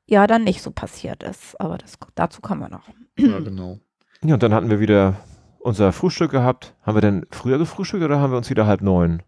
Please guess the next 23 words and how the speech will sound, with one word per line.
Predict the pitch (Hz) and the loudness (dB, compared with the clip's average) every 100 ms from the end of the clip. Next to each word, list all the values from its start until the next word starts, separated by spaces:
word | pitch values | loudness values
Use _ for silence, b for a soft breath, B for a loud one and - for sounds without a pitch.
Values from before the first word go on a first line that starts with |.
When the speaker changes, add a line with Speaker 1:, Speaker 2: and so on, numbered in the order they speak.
| _ | _
Speaker 3:
Vor | - 107 | 0 2
wieder | 110 | 4
halb | 95 87 | 2 2
neun. | 87 85 85 | 2 2 0
Speaker 2:
Um | 90 | -2
halb | 104 98 - | -4 -6 -8
neun. | 92 90 87 | -8 -10 -12
Speaker 3:
Haben | - 95 | -4 -2
wir | |
uns | 92 78 | -2 0
an | 90 | 0
der | 87 | 0
Zeit | - 90 - - - _ - | 2 0 0 -10 -20 _ -4
weiterhin, | 82 87 87 85 82 82 _ _ _ _ _ - | 0 2 2 0 -2 -8 _ _ _ _ _ -14
Speaker 2:
Ich | - - | -12 -10
gl-, | - | -12
Speaker 3:
an | - | -2
die | 90 | 0
Speaker 2:
ich | |
Speaker 3:
haben | 90 | 2
wir | 87 | 2
Speaker 2:
glaub, | 113 | 0
Speaker 3:
uns | 107 - | 0 -6